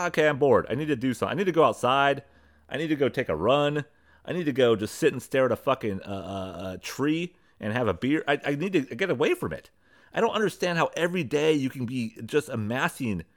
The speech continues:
this amount of information about, uh, who's winning, who's not winning,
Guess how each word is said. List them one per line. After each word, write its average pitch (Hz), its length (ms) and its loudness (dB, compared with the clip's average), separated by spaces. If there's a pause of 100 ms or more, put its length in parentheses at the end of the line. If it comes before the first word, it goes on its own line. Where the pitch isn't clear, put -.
(360)
this 131 160 -4
amount 156 240 -2
of 151 100 0
information 151 680 -2
about, 113 380 0 (300)
uh, 110 120 -6
who's 143 300 -2
winning, 139 320 0
who's 135 180 0
not 160 260 0
winning, 82 340 -4